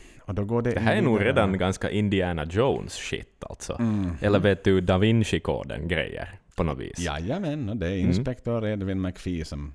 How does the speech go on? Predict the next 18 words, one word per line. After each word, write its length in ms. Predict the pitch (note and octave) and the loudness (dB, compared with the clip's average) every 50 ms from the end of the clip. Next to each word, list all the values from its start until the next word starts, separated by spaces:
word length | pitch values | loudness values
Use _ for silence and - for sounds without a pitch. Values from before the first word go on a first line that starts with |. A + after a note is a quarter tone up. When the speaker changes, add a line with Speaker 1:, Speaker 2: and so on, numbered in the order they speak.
| - - | -16 -16
Speaker 1:
som 240 | - - D#2 C#2 C2 | -12 -10 -10 -10 -8
leder 420 | C#2 E2 E2+ E2 E2 D#2 E2 D#2 D#2 | -8 -6 -6 -6 -6 -6 -6 -8 -8
detektivarbetet 1000 | D#2 D2+ D#2 - D#2+ - _ - D#2+ D2+ D2+ D2+ D2+ D2+ D2+ D2+ D2+ - D2 - | -8 -10 -8 -10 -12 -10 _ -10 -8 -6 -6 -8 -8 -8 -8 -10 -10 -10 -10 -12
i 60 | D#2 | -12
täten 440 | D2+ - E2 D#2 D2 - - D2 C#2+ | -8 -8 -6 -6 -6 -8 -8 -10 -8
här 220 | C#2 F2+ F2 D2+ - | -8 -8 -8 -8 -10
då. 140 | - - - _ _ _ - - - - - - | -12 -14 -16 _ _ _ -20 -20 -20 -20 -12 -6
Speaker 2:
Mm. 220 | F#2 F#2 F#2+ B2 D3 - - - - - _ _ _ | -4 -4 -4 -4 -6 -10 -18 -20 -20 -20 _ _ _
Speaker 1:
Den 320 | - - A2+ A#2+ B2+ C#3 C#3 - | -12 -4 0 2 4 4 2 0
artonde 800 | - D3 F3 F#3+ G3 F#3 E3+ - - - B2+ B2+ B2+ A#2 A2+ A2 | 0 0 0 0 0 -2 -2 -4 -2 -2 -2 0 0 0 0 -2
till 220 | - - A2+ - | -2 -4 -6 -4
tjugonde 640 | - - - B2 B2 A#2+ A2+ G2+ G#2 G2+ G2+ G2 G2 | -4 -2 0 2 2 2 0 0 0 0 2 2 2
juni 640 | G2 G2 F#2+ A2 C3 D3+ B2+ D#2+ D2 D#2 F2 G2+ A#2 - - _ _ | 0 2 2 2 4 4 2 0 0 -2 -4 -4 -6 -8 -16 _ _
så 180 | - - A2+ | -10 -6 -6
hölls 400 | E2+ - - D3+ F#3+ A3 C#3 - | -6 -2 0 0 0 0 -2 -2
en 100 | F#2+ F2 | -2 -4
festival 640 | - - G#2+ G#2 - - G#2 A2+ F#3 A#3 - E2+ D#2 | -2 -2 -2 -2 -2 -2 -2 -2 -2 -2 -4 -6 -6
faktiskt. 540 | - - - - - - - - - - | -8 -10 -12 -12 -16 -16 -16 -16 -16 -18